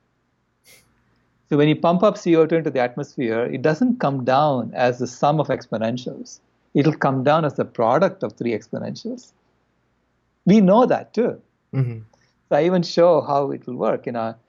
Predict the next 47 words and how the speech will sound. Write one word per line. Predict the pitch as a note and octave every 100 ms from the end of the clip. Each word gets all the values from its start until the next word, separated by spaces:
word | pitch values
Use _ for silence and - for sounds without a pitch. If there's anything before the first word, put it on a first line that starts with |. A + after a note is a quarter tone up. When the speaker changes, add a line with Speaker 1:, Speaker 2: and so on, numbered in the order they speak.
| _ -
Speaker 1:
we | C#3
put | C3+ E3+
out | F3+ E3
C | - D3+
O | D3+
two | D3
into | C3+
the | B2+
atmosphere | C3 B2+ - C#3
and | B2+
let's | B2 B2 -
say | C#3
the | A2 A2 A#2 - - -
ocean | F3 F3 D3+ B2
wants | B2 B2
to |
absorb | A2 G#2+ B2 G#2+
it | G2+ _
fir-, | D3 A2+ -
fast, | - B2 - - - _ -
Speaker 2:
Mm-hmm. | C#3+ B2+ G#2+
Speaker 1:
it's | C#3+
gonna | F3+ D3+
absorb | - C#3+ C3
it | -
the |
fastest. | A#2 D3 E3 - A2 - _ _ _ -
Then | D#3 D#3
the | C#3+
ocean | E3+ A3+ A3+ A3+
and | F#3+
the | D#3+
atmosphere | D3+ D#3 D#3+ F3+ E3
will | C#3
reach | B2 D3 C#3+
a |
balance | A2+ A#2 A#2 A2+ A2 -
first. | A2+ - -
It's | -
like, | G#3 A3
you | F3
know, | D3+
you | C3 B2+
put | D#3
a | D3
big | B2 A#2 - C#3+ A#2+ A2
bucket | A2+ - G#3